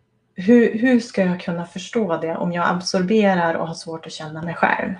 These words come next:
Och det, jag tror att det här är en längtan som har byggts upp över tid för mig. Så att jag, när det här, när den här tanken kom en dag när jag var ute och gick i skogen faktiskt, eh, så, så dök den upp bara. Men tänk om jag skulle bo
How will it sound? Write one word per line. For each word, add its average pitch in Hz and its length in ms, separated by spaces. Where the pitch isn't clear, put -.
Och 202 100
det, 196 80
jag 220 140
tror 262 220
att 220 120
det 196 80
här 190 180
är 185 40
en 180 120
längtan 185 380
som 180 160
har 165 60
byggts 180 260
upp - 320
över 175 200
tid 220 440
för - 200
mig. 165 280
Så 196 180
att 196 160
jag, 202 240
när 208 140
det 208 60
här, 220 380
när 214 140
den 202 120
här 247 200
tanken 208 680
kom - 540
en 180 140
dag 175 280
när 170 80
jag 170 100
var 170 140
ute 180 680
och 180 120
gick 208 360
i - 20
skogen - 460
faktiskt, - 600
eh, 156 360
så, - 340
så 180 220
dök 180 460
den 175 120
upp 185 240
bara. 180 240
Men 180 320
tänk 208 300
om 170 80
jag 170 100
skulle 185 240
bo 196 480